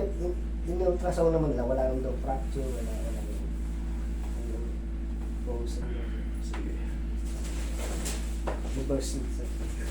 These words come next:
Speaker 1: Lagi kitang pinapanood eh. <laughs>
Speaker 2: August pa, nagsimula lahat.
Speaker 1: Oo.
Speaker 2: Tapos pinaturuan mo nung November.
Speaker 1: November.
Speaker 2: August, September, October, November, December, January, February, March.
Speaker 1: April.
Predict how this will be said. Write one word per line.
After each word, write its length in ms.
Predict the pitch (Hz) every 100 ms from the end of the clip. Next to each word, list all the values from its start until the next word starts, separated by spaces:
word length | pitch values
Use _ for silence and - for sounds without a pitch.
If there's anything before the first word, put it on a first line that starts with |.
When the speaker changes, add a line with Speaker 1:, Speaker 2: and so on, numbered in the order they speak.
| - 175
Speaker 1:
Lagi 220 | 170 202
kitang 300 | 202 - 196
pinapanood 540 | 185 160 160 170 170 170
eh. 100 | 170 - 208 - 220
<laughs> 360 | 214 202 143
Speaker 2:
August 360 | 156 156 170 -
pa, 160 | 180
nagsimula 560 | 180 165 160 147 160 156
lahat. 320 | 127 123 113
Speaker 1:
Oo. 80 | - -
Speaker 2:
Tapos 360 | 143 143 156 -
pinaturuan 560 | 147 135 139 139 131
mo 100 | 131 131
nung 160 | 127
November. 480 | 120 117 113 123 123
Speaker 1:
November. 560 | 143 143 139 127 120 113 - 127
Speaker 2:
August, 560 | 151 160 156 139 -
September, 600 | 139 - - 147 147 143
October, 500 | 120 120 139 139 139 131
November, 640 | 120 117 123 120 117 113 - - -
December, 560 | - - 117 117 117 107
January, 440 | 104 107 113 117
February, 460 | 101 95 113 113 104
March. 760 | 101 113 127 107 - - - - - - - - - - 117 -
Speaker 1:
April. 540 | 123 123 135 123